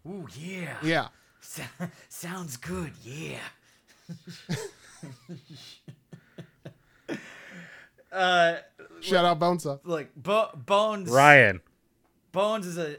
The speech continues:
Speaker 1: is a terrifying, terrifying man. But Mister All Day,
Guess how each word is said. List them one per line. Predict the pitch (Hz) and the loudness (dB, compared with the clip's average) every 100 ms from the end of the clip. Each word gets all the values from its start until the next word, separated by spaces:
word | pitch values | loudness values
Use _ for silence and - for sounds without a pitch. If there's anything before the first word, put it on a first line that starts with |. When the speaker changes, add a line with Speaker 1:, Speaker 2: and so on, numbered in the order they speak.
| - | -12
Speaker 1:
is | 143 | -10
a | 147 | -10
terrifying, | 127 - - 170 170 160 156 139 131 113 113 - _ _ _ _ | -12 -12 -6 -2 -2 -4 -4 -4 -4 -8 -16 -20 _ _ _ _
terrifying | - - 190 180 - 147 143 135 | -14 -4 0 0 -2 -4 -4 -6
man. | 131 123 110 101 - _ _ _ _ | -10 -10 -12 -16 -20 _ _ _ _
But | - 156 139 - - | -8 -6 -6 -12 -12
Mister | 147 185 - 196 | -8 -8 -4 -2
All | 180 170 | -2 -4
Day, | 160 170 247 | -4 -4 -6